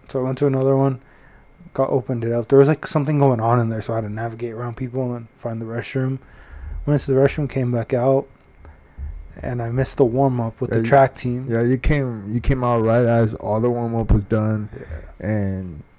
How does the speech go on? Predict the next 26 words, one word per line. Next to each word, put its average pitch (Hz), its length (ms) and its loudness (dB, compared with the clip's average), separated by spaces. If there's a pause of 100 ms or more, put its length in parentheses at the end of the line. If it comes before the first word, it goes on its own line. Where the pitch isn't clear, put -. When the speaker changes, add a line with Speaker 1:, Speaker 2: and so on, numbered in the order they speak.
Speaker 2:
the, 104 140 -6
them 104 360 -4
bitches 110 280 -2
were 107 80 -2
about 104 260 0
to - 80 -2
start 101 260 6
this 101 180 0
r-, - 220 -2
start - 360 -2
this - 300 -4 (220)
five 120 280 2
K, 135 180 6
which 120 240 2
I 110 100 0
think 120 220 -2
some 131 160 -4
people 120 220 4
thought 110 180 2
it 110 40 2
was 101 120 -2
a 92 40 -4
race, 107 440 -2 (640)
but - 180 4
Speaker 1:
Dude, 117 200 -2
these, 131 280 -4